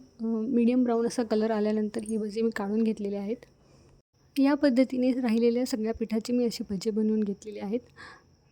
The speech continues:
खूप छान खम-, खमंग खरपूस असे हे तळून घेतलेले आहेत,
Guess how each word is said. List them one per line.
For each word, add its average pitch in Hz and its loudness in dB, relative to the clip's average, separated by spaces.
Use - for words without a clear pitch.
खूप - -10
छान 254 2
खम-, 247 -2
खमंग 240 2
खरपूस - -4
असे 233 -2
हे 233 4
तळून 214 0
घेतलेले 214 -4
आहेत, 208 -10